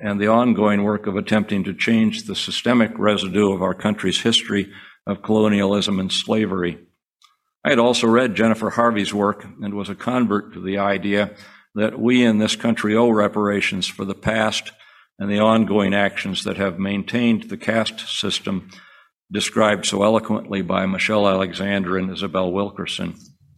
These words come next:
The question still remained, however, is that what could I as an individual do in my community to acknowledge the harm that my family has done, make amends in the form of working to heal the open wounds that are so apparent all around me?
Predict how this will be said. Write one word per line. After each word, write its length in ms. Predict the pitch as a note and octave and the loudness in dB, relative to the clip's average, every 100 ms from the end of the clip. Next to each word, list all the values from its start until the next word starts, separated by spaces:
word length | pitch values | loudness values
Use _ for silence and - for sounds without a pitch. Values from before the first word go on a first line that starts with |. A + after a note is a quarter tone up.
| _ _ _ _ _ | _ _ _ _ _
The 60 | B2+ | -6
question 420 | - F#3 F#3 C3+ | 0 0 2 2
still 300 | A#2 - C#3 | 2 2 4
remained, 420 | B2 A2+ D3 D#3 | 4 4 2 2
however, 480 | G#2 G#2 G2 G2 G#2 | 2 2 2 0 -2
is 140 | G2+ - | -2 -4
that 200 | A2+ A2+ | -6 -2
what 240 | D#3+ D#3+ | -4 -4
could 180 | - A#2 | -4 -2
I 200 | A2+ B2 | 0 0
as 180 | A#2 A2 | -2 -4
an 140 | G#2+ | -6
individual 1080 | B2 C#3+ B2 G#2+ B2+ A#2 G2 G#2 F#2 - _ _ _ _ _ _ _ _ _ G2+ | -6 -6 -4 -2 -2 0 -4 -4 -6 -12 _ _ _ _ _ _ _ _ _ -2
do 480 | B2 A#2+ A2 G2 - - - _ A#2+ | 2 4 4 0 -4 -18 -20 _ 0
in 720 | A#2+ A#2 A#2 A#2 - - - - | 2 4 2 0 -12 -20 -14 -2
my 280 | A#2+ D3 | 0 0
community 800 | D3+ - C3 C#3 C3 G2 F2 F2+ - _ _ _ | -2 -2 0 2 2 2 0 -6 -10 _ _ _
to 120 | A#2 | -4
acknowledge 600 | A2 G2+ A2 A#2+ B2 A2+ | -2 0 2 2 2 0
the 120 | - G2+ | -6 -6
harm 400 | - A2+ A2+ G#2+ | -2 0 0 -2
that 200 | - - | -4 -6
my 160 | F#2 | -8
family 440 | F2+ A2 A2+ A2+ G2 | -4 -2 0 0 -2
has 200 | G#2+ G2 | -6 -4
done, 520 | F#2 F#2 F#2+ F#2 - _ _ _ _ _ _ | -4 -4 -4 -8 -14 _ _ _ _ _ _
make 200 | A2+ A#2 | 0 4
amends 460 | A#2+ B2 C3+ C3 B2+ | 4 4 4 2 2
in 100 | B2 | 2
the 80 | |
form 360 | A#2 B2 A#2+ A#2 | 2 4 6 6
of 140 | A2+ | 4
working 680 | G2+ A2+ A#2 A#2 A#2+ A#2 - - | 2 2 2 2 2 2 -6 -8
to 100 | F#2+ | -8
heal 360 | - B2 B2+ | -2 0 0
the 140 | G#2+ A2 | 2 4
open 340 | A2+ A2+ G2+ | 4 2 2
wounds 500 | A#2 A#2+ A2 G2 - | 4 4 4 0 -4
that 100 | G2 | -6
are 120 | G2+ | -4
so 240 | G2 - C3 | -4 0 0
apparent 540 | - - G#2 G#2 - | 0 0 0 0 -4
all 160 | G2+ G2+ | -8 -4
around 340 | G2+ A2 A2+ | 0 2 2
me? 280 | E2+ G2 F#2+ | 2 -2 -4